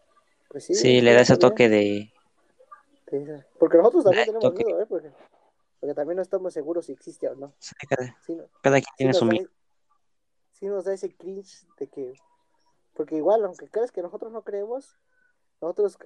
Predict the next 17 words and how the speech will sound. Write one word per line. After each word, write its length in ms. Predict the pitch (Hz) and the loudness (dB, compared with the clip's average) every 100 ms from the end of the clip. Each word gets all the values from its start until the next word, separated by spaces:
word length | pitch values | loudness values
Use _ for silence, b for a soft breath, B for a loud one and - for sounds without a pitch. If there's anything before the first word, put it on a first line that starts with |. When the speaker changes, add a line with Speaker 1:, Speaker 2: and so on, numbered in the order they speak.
| - | -12
Speaker 1:
al 160 | 151 | -10
caminar 460 | 151 156 160 165 180 | -10 -12 -10 -6 -4
a 120 | 175 | -4
solas, 360 | 165 185 190 196 | -4 -4 -4 -4
güey, 240 | 196 202 - | -6 -8 -12
igual 320 | 156 160 170 | -8 -6 -6
sentimos 480 | 165 156 175 170 151 | -10 -10 -10 -12 -12
lo 140 | 143 | -14
mismo. 340 | 135 165 - 147 _ _ - _ _ _ _ _ _ _ _ _ _ - | -14 -18 -20 -20 _ _ -20 _ _ _ _ _ _ _ _ _ _ -16
Aunque 280 | 151 151 | -6 -4
no 100 | 160 | 2
lo 140 | 214 233 | 2 4
hayamos 340 | 226 208 165 | 2 0 -8
visto, 300 | - - - | -14 -18 -16
Speaker 2:
Sí. 80 | - | -10
Speaker 1:
pero 200 | 135 113 | -6 -6
pues, 260 | - 139 _ | -8 -16 _